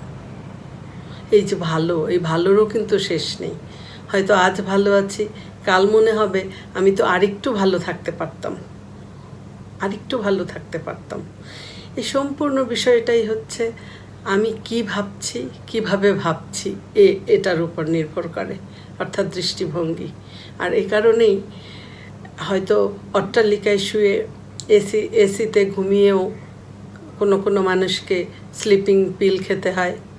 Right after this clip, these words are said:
আবার স্লি-, এই ঘুমের ওষুধ খেয়েও হয়তো ঘুম হয় না। আবার কেউ কেউ হয়তো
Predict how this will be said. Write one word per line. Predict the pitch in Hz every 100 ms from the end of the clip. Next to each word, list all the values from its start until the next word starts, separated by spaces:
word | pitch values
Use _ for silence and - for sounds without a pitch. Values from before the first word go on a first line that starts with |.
| - 185
আবার | 170 180
স্লি-, | - - - - - - 190
এই | 190
ঘুমের | 160 175 190 190
ওষুধ | 190 208 -
খেয়েও | - 202 202 202
হয়তো | 190 180 185
ঘুম | 165 180 175
হয় | 175 175
না। | 180 - - - - - - -
আবার | 165 170 180 160 - - - - - - - - -
কেউ | 208 196
কেউ | 214 202
হয়তো | 196 190 190 208